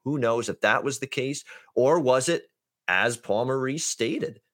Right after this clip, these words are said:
during that press conference, that, "Look, the team has kind of underperformed this year. I'm not convinced the players were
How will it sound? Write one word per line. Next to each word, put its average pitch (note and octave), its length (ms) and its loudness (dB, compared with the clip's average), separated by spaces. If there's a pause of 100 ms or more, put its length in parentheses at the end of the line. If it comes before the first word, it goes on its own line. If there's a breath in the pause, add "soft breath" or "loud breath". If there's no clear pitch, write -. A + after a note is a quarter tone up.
(260)
during B2+ 320 -2
that C3 200 0
press C#3 280 -4
conference, E2 540 -4
that, F#2 280 -2 (260 soft breath)
"Look, A2+ 220 -4
the - 60 -16
team A#2 300 -6
has G2 120 -6
kind G2+ 240 -2
of A2+ 60 -6
underperformed A2 800 -4
this A#2 240 -6
year. A#2+ 360 -4 (440)
I'm G2 180 -4
not G2+ 240 -4
convinced G#2 460 -6
the - 60 -8
players G2 440 -4
were E2+ 300 -6